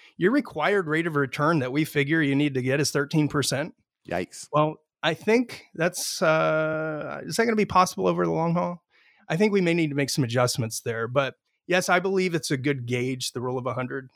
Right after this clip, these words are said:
Speaker 1: as you're approaching retirement. And it's something that during retirement that we should look at each year moving forward too, because your needs are gonna change while you're retired.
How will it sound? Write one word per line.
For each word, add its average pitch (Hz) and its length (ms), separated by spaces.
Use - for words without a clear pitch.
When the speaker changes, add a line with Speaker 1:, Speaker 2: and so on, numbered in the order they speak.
Speaker 1:
as 139 140
you're 139 140
approaching 151 440
retirement. 139 680
And 208 220
it's - 160
something 170 580
that 127 300
during 196 320
retirement 127 680
that 139 220
we 147 100
should 147 320
look 139 240
at 135 240
each 131 240
year 135 160
moving 123 320
forward 143 440
too, 156 360
because 135 480
your 151 120
needs 165 200
are 165 80
gonna 160 180
change 156 360
while 147 100
you're 147 120
retired. 151 500